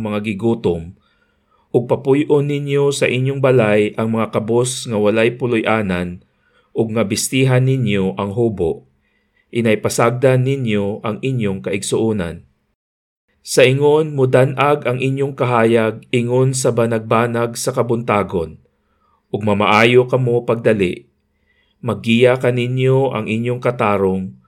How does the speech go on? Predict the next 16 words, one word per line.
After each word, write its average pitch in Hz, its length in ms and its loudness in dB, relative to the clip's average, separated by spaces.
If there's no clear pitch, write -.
ug 117 160 -6
sa - 160 2
inyong 135 320 0
luyo 123 480 4
panalipdan 120 720 -2
kamo 110 480 0
sa - 240 -4
akong 95 320 -2
himaya. 92 640 -2
Kun 143 160 4
musangpit 139 640 -2
kamo 139 320 2
kanako, 123 720 0
tubagon 110 560 0
ko - 160 -8
kamo. 92 400 -2